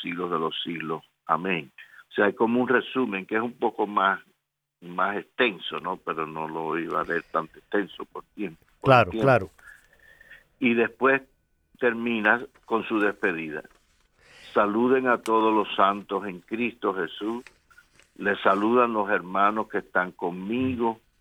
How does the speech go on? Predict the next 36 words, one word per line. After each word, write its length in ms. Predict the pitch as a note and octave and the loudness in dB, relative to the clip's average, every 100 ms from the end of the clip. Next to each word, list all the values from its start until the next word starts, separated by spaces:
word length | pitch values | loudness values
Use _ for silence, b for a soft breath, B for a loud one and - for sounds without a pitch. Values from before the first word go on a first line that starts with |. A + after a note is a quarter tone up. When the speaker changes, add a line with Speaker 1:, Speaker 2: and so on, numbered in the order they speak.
| _ _ _ | _ _ _
Speaker 1:
También 460 | - G2 G2 A2 A2+ | 0 0 2 0 2
les 160 | A2 - | 0 2
saludan 540 | G2 F#2+ G#2 G#2+ G2+ | 0 0 0 0 0
todos 400 | - G2 G2 F#2+ | -2 0 2 0
los 200 | F#2 - | -2 0
santos, 580 | G2+ G2 G2+ A2 G#2 F#2+ _ - | 2 2 2 -2 -2 -4 _ -6
en 160 | F2+ | -4
especial 760 | F2 - F2 E2+ - G2+ G2+ - | -6 -6 -6 -6 0 2 2 0
los 220 | F2+ F2+ F#2+ | -4 -4 -4
de 100 | F2+ | -2
la 160 | E2+ | -2
casa 480 | - F2+ F2+ - F#2 | 0 2 2 2 2
del 240 | E2+ D#2+ D#2 - | 2 -2 -6 -2
César. 480 | A#2 G#2+ - C3+ - _ _ _ _ _ _ _ _ | 0 0 -2 -6 -6 _ _ _ _ _ _ _ _
Y 100 | A2+ | 0
la 160 | G#2+ G#2 | 2 4
gracia 500 | G2 G2+ A2+ - A2 | 6 6 4 2 0
del 240 | G#2 F2+ - | 0 -2 -4
Señor 420 | F#2+ F#2+ F#2+ F#2 | -4 -2 -4 -4
Jesucristo 680 | F#2+ - F2+ F#2+ G2+ - G2 | -6 -8 -10 -6 -6 -4 -6
esté 280 | - F#2 | -4 -6
con 260 | - F2 E2+ | -4 -6 -6
tu 160 | - E2+ | -8 -8
espi-, 420 | - - - - | -10 -12 -12 -12
con, 360 | - F2+ E2 D2+ | -8 -6 -8 -8
con 300 | - F2 E2 | -4 -2 0
vuestro 360 | E2 - D#2+ | -4 -4 -8
espíritu. 680 | E2 - B2+ A#2 A#2 - A2+ - | -8 -4 -4 -4 -8 -6 -8 -8
Amén. 340 | - G#2+ D2+ - _ _ B B B B B | -10 -8 -10 -12 _ _ B B B B B
Sin 100 | - | -2
embargo, 420 | G#2 G2 G#2+ A#2 G#2+ | 0 4 4 4 2
la 160 | F2+ | 2
carta 400 | - G#2+ A2+ - | 2 2 2 0
a 40 | A#2+ | 2
los 240 | A2 A#2 | 4 4
hebreos 580 | A#2+ A2+ G#2 F#2+ F2 A#2 | 2 2 2 2 0 -6